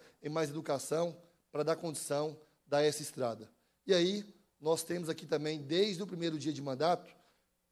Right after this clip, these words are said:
cobrado e solicitado do governo essa manutenção, que alegava ter dificuldades em fes-, em questão de uma cascalheira que não estava licenciada na região, mas eu tive a boa notícia na última sexta-feira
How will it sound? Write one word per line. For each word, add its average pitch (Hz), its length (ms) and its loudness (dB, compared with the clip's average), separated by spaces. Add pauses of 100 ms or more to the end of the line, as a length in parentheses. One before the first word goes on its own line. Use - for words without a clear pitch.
cobrado 185 760 4 (280)
e 175 100 -6
solicitado 175 600 0
do 180 60 -2
governo 156 540 -4 (300)
essa 180 280 4
manutenção, 156 680 -2 (580)
que - 140 2
alegava 202 520 6
ter 196 200 2
dificuldades 170 840 0 (380)
em 170 100 -8
fes-, - 380 -2
em 175 100 -2
questão 165 400 0
de 165 60 -2
uma 151 60 -4
cascalheira 160 760 0 (380)
que 170 100 -4
não 175 120 -2
estava 170 380 2
licenciada 147 800 -2 (240)
na 151 100 -2
região, 151 600 2 (380)
mas 175 160 2
eu 190 120 4
tive 190 180 -2
a 185 60 6
boa 190 260 6
notícia 180 680 -2 (300)
na 160 140 4
última 175 320 0
sexta-feira 165 840 0